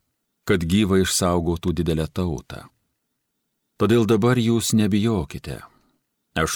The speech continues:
rūpinsiuos jumis ir jūsų vaikais.“ Taip jis juos guodė ir draugiškai kalbino. Juozapas liko gyventi Egipte, jis pats ir jo tėvo namiškiai. Juozapas sulaukė šimto dešimties metų.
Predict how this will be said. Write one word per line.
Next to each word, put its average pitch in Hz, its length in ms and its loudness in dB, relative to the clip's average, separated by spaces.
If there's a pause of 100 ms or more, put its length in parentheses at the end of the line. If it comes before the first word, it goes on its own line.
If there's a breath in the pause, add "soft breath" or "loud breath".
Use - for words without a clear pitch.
rūpinsiuos 101 540 0
jumis 85 440 -2
ir 87 140 -2
jūsų 85 320 -4
vaikais.“ 85 800 -6 (720)
Taip 107 220 0
jis 104 200 -2
juos 95 260 0
guodė 80 760 -2
ir 90 140 -2
draugiškai 82 640 -4
kalbino. 64 680 -8 (920)
Juozapas 131 520 2
liko 123 240 2
gyventi 104 500 2
Egipte, 92 480 -4 (400)
jis 80 220 -2
pats - 380 -4
ir 78 80 -2
jo 71 120 -2
tėvo 78 400 -4
namiškiai. 80 560 -6 (720)
Juozapas 123 480 2
sulaukė 113 400 0
šimto 117 400 0
dešimties 98 560 -2
metų. 64 560 -6